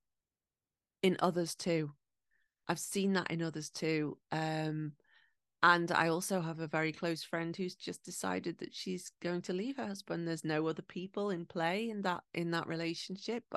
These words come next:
and she likes him very much, but she's realized it's reached the end. And that's not staying power, right? That's not what I'm talking about there. There's something else. It's not that I would say to her,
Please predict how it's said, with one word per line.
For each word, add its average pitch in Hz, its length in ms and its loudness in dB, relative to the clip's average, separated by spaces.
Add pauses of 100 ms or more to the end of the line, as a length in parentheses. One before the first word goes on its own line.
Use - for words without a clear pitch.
and 175 140 2
she - 140 -2
likes 165 360 4
him 156 100 2
very 151 220 4
much, 202 360 -2 (440)
but - 240 6 (180)
she's - 560 -2 (580)
realized 208 540 4
it's - 160 -2
reached - 320 0
the 208 120 6
end. 233 380 0 (600)
And 220 160 10
that's 302 220 6
not 349 200 6
staying 285 500 4
power, 170 420 2 (200)
right? 190 280 4
That's 226 240 4
not 254 140 4
what 233 80 4
I'm 226 140 2
talking 208 320 2
about 214 320 2
there. 165 180 8
There's 156 180 2
something - 380 2
else. - 640 0 (280)
It's - 140 -2
not 226 200 8
that 220 260 8
I 190 100 8
would 185 120 8
say 185 180 6
to 190 120 0
her, - 80 2